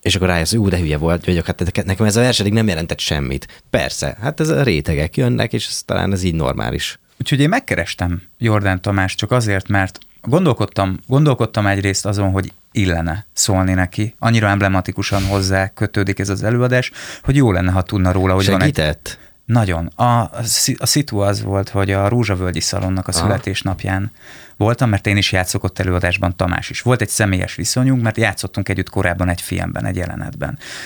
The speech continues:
Speaker 2: Hát ez kellő bátorságot adott már, hogy oda menjek hozzá,
Speaker 1: Ja, ja.
Speaker 2: és mondtam, hogy „Figyelj, Tamás, én, én szeretnék ehhez az anyaghoz hozzányúlni.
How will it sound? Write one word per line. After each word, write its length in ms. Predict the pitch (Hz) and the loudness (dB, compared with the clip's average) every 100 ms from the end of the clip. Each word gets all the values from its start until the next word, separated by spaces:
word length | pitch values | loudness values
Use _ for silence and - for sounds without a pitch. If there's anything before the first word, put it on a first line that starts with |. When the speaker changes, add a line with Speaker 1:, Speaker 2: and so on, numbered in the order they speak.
| - - | -16 -2
Speaker 2:
Hát 280 | 151 139 - - _ _ - | -2 -2 -6 -20 _ _ -4
ez 220 | 127 - | -2 2
kellő 380 | 135 113 101 92 | 2 4 4 2
bátorságot 640 | 98 92 101 - 92 87 | 2 0 -2 0 -2 -2
adott 240 | 110 110 - | 0 0 2
már, 160 | 98 | 2
hogy 240 | 92 90 - | 2 -2 -4
oda 220 | - 104 92 | -2 0 2
menjek 340 | 85 85 85 | 2 0 -2
hozzá, 440 | - 95 85 127 143 | -2 0 2 2 2
Speaker 1:
Ja, 40 | |
ja. 120 | 69 - - - | -2 -8 -12 -8
Speaker 2:
és 80 | - | -2
mondtam, 220 | 123 101 | -2 -2
hogy 160 | 98 - | -4 -10
„Figyelj, 280 | - 123 110 | -8 -4 -2
Tamás, 460 | - 104 98 95 95 | 0 0 0 0 0
én, 260 | 90 92 _ _ - | 0 0 _ _ -12
én 160 | 113 | -6
szeretnék 600 | 110 - 104 90 92 92 | -2 0 -2 -2 -6 -6
ehhez 180 | 92 92 | -6 -6
az 120 | 90 | -4
anyaghoz 420 | 92 90 87 90 - | -2 -2 -4 -6 -4
hozzányúlni. 840 | 90 90 92 90 92 92 98 104 | -4 -2 -2 -2 -2 -2 -2 -4